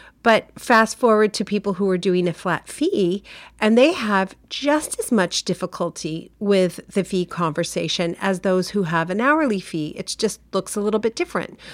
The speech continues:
So in a flat fee conversation, instead of saying, "I'm two hundred dollars an hour until the job is done,"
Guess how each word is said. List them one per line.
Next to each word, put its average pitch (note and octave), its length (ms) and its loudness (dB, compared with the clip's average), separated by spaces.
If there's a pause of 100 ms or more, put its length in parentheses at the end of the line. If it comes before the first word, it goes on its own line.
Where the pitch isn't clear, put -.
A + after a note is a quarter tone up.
(200)
So - 160 2
in A3 80 6
a G#3+ 60 4
flat C#4 400 2
fee G#3+ 120 0
conversation, E3+ 920 -2
instead G3+ 460 0
of G3+ 80 -4
saying, F3+ 340 -2
"I'm F3 140 -4
two G#3+ 220 0
hundred F3 280 -4
dollars F3 320 -2
an E3 100 -4
hour F3 260 0
until F3 220 -2
the E3 120 -4
job D#3 260 -4
is D#3+ 140 -10
done," A#3+ 480 -2